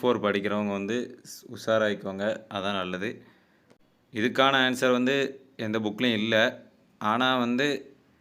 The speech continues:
குரூப் ஃபோருக்கு இந்த அளவுக்குலாம் இருக்காது. குரூப் ஃபோர் வந்து ஸ்கூல் புக்கில் கட்டாயம் இருக்கும். ஆனா வந்து அட்வான்ஸ் தமிழும் கேட்குறாங்களா? So, அட்வான்ஸ் தமிழை நம்ம படிச்சு தான் ஆகணும். அதாவது சிறப்பு தமிழ்.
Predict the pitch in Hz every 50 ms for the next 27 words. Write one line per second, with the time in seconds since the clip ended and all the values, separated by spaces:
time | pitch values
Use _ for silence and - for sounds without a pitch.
0 | _ - - 127 151 160 160 151 147 139 131 139 143 135 123 123 131 131 127 123
1 | 104 127 131 123 113 104 110 110 110 127 131 - - - 127 135 139 131 - 123
2 | 120 117 120 127 135 131 - - - - - - - 123 123 117 104 107 104 117
3 | 120 113 - - 90 - - 113 117 117 107 98 - - 127 147 - - - -
4 | - - - - _ _ _ _ 104 113 123 131 131 127 123 127 131 139 131 113
5 | 107 107 127 135 139 135 - - 123 120 123 127 131 117 113 113 104 113 110 110
6 | 107 107 110 113 107 101 - - - - - _ _ _ _ _ - - - 120
7 | 117 107 101 104 120 123 123 120 123 - 110 110 113 120 120 110 104 107 107 107
8 | 110 101 98 98 - - 110 104 98 101 117 120 107 98 101 110 107 - 107 101
9 | 101 92 - 92 - 98 95 113 135 -